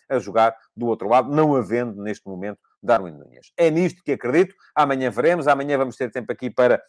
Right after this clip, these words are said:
antecipar um bocadinho o jogo, também na perspectiva do Futebol Clube do Porto. Eh, peço desculpa aos adeptos portistas por estar a falar sobretudo do Benfica hoje, mas a questão aqui tem a ver com uma alteração, ah, ah, e se calhar tenho que pedir desculpa aos do Benfica também,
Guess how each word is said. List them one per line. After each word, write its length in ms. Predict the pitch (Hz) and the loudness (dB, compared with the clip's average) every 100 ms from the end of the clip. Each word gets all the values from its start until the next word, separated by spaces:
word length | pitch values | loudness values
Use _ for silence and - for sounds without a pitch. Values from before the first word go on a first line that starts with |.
| _ | _
antecipar 480 | 139 131 135 135 123 | -12 -8 -2 2 2
um 60 | 120 | 2
bocadinho 380 | 143 123 127 | -4 -4 -4
o 40 | 120 | -4
jogo, 320 | 113 127 - _ _ | 0 0 0 _ _
também 380 | - 220 196 233 | 0 2 4 4
na 100 | 190 | 4
perspectiva 520 | 135 - 139 143 127 | 0 -4 -8 -4 -4
do 120 | 127 123 | -4 -4
Futebol 240 | - 113 | -4 -4
Clube 200 | 120 135 | -4 -10
do 40 | |
Porto. 280 | - 220 220 _ _ 139 | 0 0 0 _ _ -2
Eh, 140 | 131 - | 0 2
peço 220 | 147 131 | 2 2
desculpa 340 | - - 160 135 | -2 -8 -2 0
aos 100 | 120 | 2
adeptos 320 | 131 123 - | 2 0 -2
portistas 520 | 143 120 143 127 104 | -10 -4 -4 -6 -12
por 280 | _ _ _ | _ _ _
estar 160 | 139 135 | 0 2
a 60 | |
falar 340 | - 139 135 113 | 2 4 4 2
sobretudo 420 | 147 127 143 131 | -2 -4 -4 -4
do 80 | 139 | -4
Benfica 380 | 139 165 156 | -2 -4 -2
hoje, 240 | 175 220 262 | 2 2 2
mas 220 | 254 208 | 0 0
a 60 | 151 | -2
questão 260 | - 156 | -4 -4
aqui 220 | 151 156 | -4 -8
tem 180 | 180 185 | -4 0
a 60 | 180 | 2
ver 200 | 185 170 | 2 2
com 140 | 190 | 0
uma 160 | 180 170 | 4 4
alteração, 640 | 165 156 147 123 143 147 - _ _ | 4 4 0 2 2 0 -2 _ _
ah, 220 | 139 123 - | 2 4 4
ah, 420 | 117 107 101 92 - _ - _ | 2 2 0 -6 -16 _ -20 _
e 80 | 196 | -8
se 80 | - | -4
calhar 160 | 202 | -2
tenho 180 | 214 202 | -2 -2
que 40 | |
pedir 120 | 156 156 | -2 -4
desculpa 280 | - 180 | -4 0
aos 100 | 180 | 0
do 60 | 143 | 2
Benfica 340 | 160 175 170 | -2 -2 -6
também, 400 | 175 175 127 95 | -4 -2 -2 -4